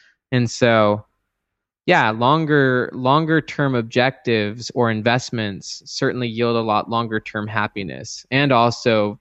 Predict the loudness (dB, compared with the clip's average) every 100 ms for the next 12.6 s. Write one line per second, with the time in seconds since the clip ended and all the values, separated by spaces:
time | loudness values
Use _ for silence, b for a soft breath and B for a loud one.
0 | 0 2 4 4 2 -2 -8 -10 -10 -8
1 | -4 -4 -4 -4 -6 -4 -4 2 4 4
2 | 4 2 2 0 -4 -6 -4 0 0 0
3 | 0 -2 0 0 0 -2 -4 -6 -8 0
4 | 2 2 0 -4 -6 -8 -6 -8 -6 -6
5 | -6 -6 -8 -8 -16 _ _ 4 4 2
6 | -4 -2 0 2 2 2 2 2 2 0
7 | 0 0 0 2 2 2 0 -4 -2 0
8 | 2 2 0 -2 -2 2 2 4 0 0
9 | b b 0 0 0 0 2 2 0 -6
10 | _ _ _ _ _ 0 4 4 2 0
11 | 0 0 -2 -2 -4 -4 -4 -6 -10 -14
12 | -4 -4 -2 -4 -6 -12